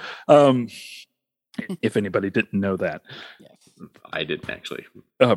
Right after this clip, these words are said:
Speaker 1: I was gonna say probably I'm the only one who does know that, 'cause I'm probably the only one that watches Mighty Med. Um, <laughs> uh, so yeah, Starman, John Carpenter. It's really good. Uh, what are we watching next week, Zach?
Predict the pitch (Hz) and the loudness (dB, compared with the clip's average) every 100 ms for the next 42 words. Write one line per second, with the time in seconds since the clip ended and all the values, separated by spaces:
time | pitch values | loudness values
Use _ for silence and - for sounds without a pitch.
0 | - 117 113 120 110 101 113 104 107 110 | 4 4 6 4 4 4 4 2 2 2
1 | 107 104 101 107 107 104 98 101 107 117 | 2 2 2 2 4 2 2 0 4 4
2 | 110 107 98 95 - 104 113 - 110 101 | 4 4 2 2 2 2 2 0 0 0
3 | 98 110 104 101 104 110 113 120 127 143 | 2 2 4 2 2 4 4 4 6 6
4 | 156 175 143 131 165 175 147 135 110 107 | 6 4 4 4 6 6 6 6 4 4
5 | 127 - - - - - - 135 120 117 | 2 -2 -20 -20 -20 -20 2 6 8 6
6 | 113 - - 117 - - _ _ _ _ | 0 -8 -12 -12 -14 -20 _ _ _ _
7 | _ _ _ - - - - - - _ | _ _ _ -18 -16 -16 -16 -16 -16 _
8 | _ _ _ _ 135 120 110 - 147 - | _ _ _ _ 4 4 4 4 4 4
9 | - - 165 156 - 165 151 95 117 113 | -8 0 2 2 4 4 4 2 0 2
10 | - 123 110 87 - - 101 104 101 - | 0 -2 -2 -10 -8 -4 -2 -2 -4 -4
11 | - - 120 107 131 170 170 151 151 - | -6 4 6 8 6 8 8 8 6 4
12 | 143 147 - 110 - - - 113 139 165 | 4 2 2 -2 -4 -16 -12 0 0 0
13 | - - | -6 -18